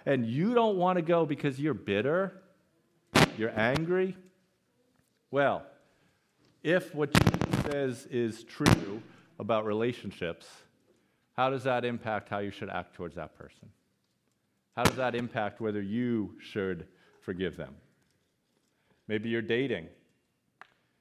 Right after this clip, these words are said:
Maybe you're in some sort of physical relationship. Maybe you're deciding whether to get in some sort of physical relationship. Maybe there's questions about sexuality.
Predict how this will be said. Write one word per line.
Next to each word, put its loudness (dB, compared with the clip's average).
Maybe -4
you're -2
in -2
some -6
sort -4
of -6
physical -4
relationship. -6
Maybe -2
you're 0
deciding 0
whether 0
to -4
get 2
in 0
some -4
sort -2
of -6
physical -6
relationship. -6
Maybe -2
there's -4
questions -4
about -2
sexuality. -4